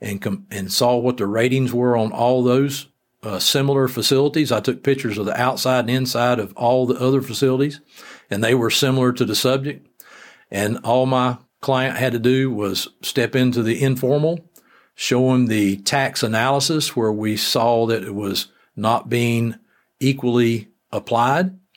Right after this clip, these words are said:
They changed that rating, dropped it by a million dollars, and saved them forty thousand dollars in taxes. And that, and that was as simple. And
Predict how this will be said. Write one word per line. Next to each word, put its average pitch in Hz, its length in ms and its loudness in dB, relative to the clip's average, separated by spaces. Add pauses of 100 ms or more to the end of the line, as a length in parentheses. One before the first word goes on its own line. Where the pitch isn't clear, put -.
(420)
They 110 120 2
changed 143 420 2
that 117 200 0
rating, 135 400 2
dropped 131 320 0
it - 140 -2
by 113 160 2
a 107 40 -2
million 117 360 2
dollars, 131 420 0
and 98 100 -6
saved 110 300 0
them 113 200 0
forty 117 280 0
thousand 120 400 2
dollars 123 320 0
in 135 80 -2
taxes. 131 420 -4 (1400)
And 101 100 -4
that, 113 220 -2
and 113 160 -2
that 135 180 0
was 123 200 2
as 120 120 2
simple. 135 480 0
And 117 340 -4